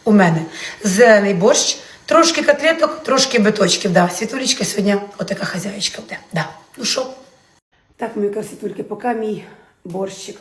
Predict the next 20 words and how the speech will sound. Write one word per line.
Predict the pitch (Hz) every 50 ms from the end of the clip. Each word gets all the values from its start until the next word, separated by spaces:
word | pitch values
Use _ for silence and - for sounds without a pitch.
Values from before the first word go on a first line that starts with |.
| - -
вариться, | 202 214 247 262 262 247 254 - 226 220 208 - _ _ _ _ _ _ _ _ _ _ _ -
котлетки | 214 202 202 - 208 202 - - 175
щас | - - 185 170
будуть | 170 175 175 180 180
жаритись, | 175 175 226 240 247 247 240 - 226 - - _ _ _ _ _ _ _ _ _ _ -
биточки | 202 202 - - 214 196 196 - - 196
будуть | 175 175 175 196 165
жаритись, | 170 - 240 247 254 247 - - - - - - - _ -
пюрешка | 233 226 240 240 - - 202
вже | 180 175 190
начищена. | 190 190 185 - - - - - 214 208 202 202 - - _ _ _ _ _ _ _ _ _ _ _ _ _ _ _ _ _ _ _
Аня | - 220 214 214 202 196
моя | 190 185 180 190
скоро | 180 - - - 208 190 190
буде, | 196 220 277 - 233 220
через | - - 220 208 202
півгодинки. | - - 233 220 196 180 190 165 180 175 170 175
Якраз | 196 190 220 226 -
за | 202
півгодинки | 165 - 220 214 196 208 196 262 277 254 - - 214